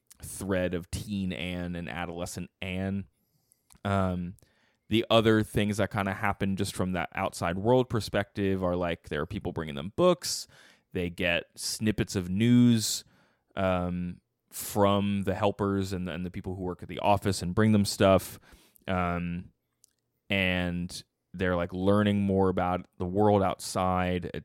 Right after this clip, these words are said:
the whole situation is very precarious. There are multiple break-ins to the warehouse and to the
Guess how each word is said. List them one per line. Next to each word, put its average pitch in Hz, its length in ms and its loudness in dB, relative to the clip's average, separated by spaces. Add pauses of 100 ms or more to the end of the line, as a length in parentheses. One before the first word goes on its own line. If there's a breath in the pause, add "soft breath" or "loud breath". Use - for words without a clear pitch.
the 90 100 -2
whole 117 240 2
situation 92 540 -2
is 90 60 -12
very 85 200 -8
precarious. 113 680 2
There 92 180 -2
are 90 60 -2
multiple 90 380 -4 (100)
break-ins 139 800 -2 (400 soft breath)
to 147 140 -2
the 131 440 2
warehouse 127 720 -2
and 98 180 -8
to 101 80 -6
the 85 120 -4